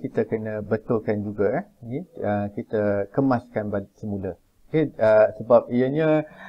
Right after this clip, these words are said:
ah, secara individu, eh. Dia tidak sekali kita buat di east elevation, ah, west elevation pun dia akan ikut tidak, eh. Dia akan, ah, satu-satu. Kita kena adjust satu-satu.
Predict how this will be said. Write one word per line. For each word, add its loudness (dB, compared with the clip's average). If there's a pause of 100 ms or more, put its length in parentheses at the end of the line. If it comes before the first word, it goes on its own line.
(200)
ah, 10
secara 4
individu, 0
eh. -6 (220)
Dia 6
tidak 4
sekali 0
kita -4
buat 2
di -2
east 2
elevation, -2 (400)
ah, 2
west 4
elevation 2
pun -2
dia 4
akan 2
ikut -4
tidak, 2
eh. 2 (160)
Dia -2 (100)
akan, -8 (500)
ah, 2
satu-satu. -4
Kita -8
kena -6
adjust -6
satu-satu. -12